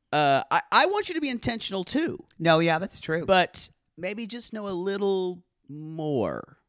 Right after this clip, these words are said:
Speaker 2: All right.
Speaker 1: <laughs> I just don't want you to do something and invite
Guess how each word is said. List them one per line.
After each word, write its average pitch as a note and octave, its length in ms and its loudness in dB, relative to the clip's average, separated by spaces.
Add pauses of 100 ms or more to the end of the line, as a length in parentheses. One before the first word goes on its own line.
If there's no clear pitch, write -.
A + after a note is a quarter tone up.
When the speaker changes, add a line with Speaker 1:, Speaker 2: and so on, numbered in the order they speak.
(520)
Speaker 2:
All D3 180 6
right. G#3+ 300 -2 (360)
Speaker 1:
<laughs> - 1500 -20
I A3+ 100 -6
just D#4 140 -12
don't D#4+ 120 -4
want D4+ 180 -6
you E4+ 60 -14
to C4+ 100 -12
do C4 160 -8
something A#3+ 400 -4 (240)
and F#3 140 -6
invite F3+ 460 0